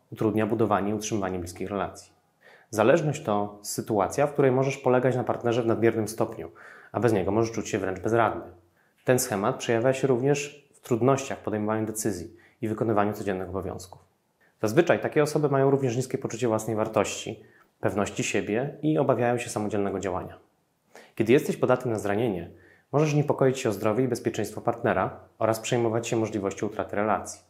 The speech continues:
Wówczas możesz mieć skłonność do nadmiernego zamartwiania się i kontrolowania, co może powodować napięcie w związku.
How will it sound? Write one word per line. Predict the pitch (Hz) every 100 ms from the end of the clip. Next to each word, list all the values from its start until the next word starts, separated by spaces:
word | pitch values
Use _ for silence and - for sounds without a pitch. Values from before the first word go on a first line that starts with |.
| _ _ _ -
Wówczas | 104 92 113 127 120
możesz | 104
mieć | 107 104
skłonność | - 110 107 98
do |
nadmiernego | 101 92 98 104 98
zamartwiania | 98 95 - 123 101
się | - 104 131 - _ -
i |
kontrolowania, | - 113 117 110 98 90 113 147
co | -
może | 123 120
powodować | 131 131 131 123
napięcie | 117 107 92 87
w | 87
związku. | 87 85 - -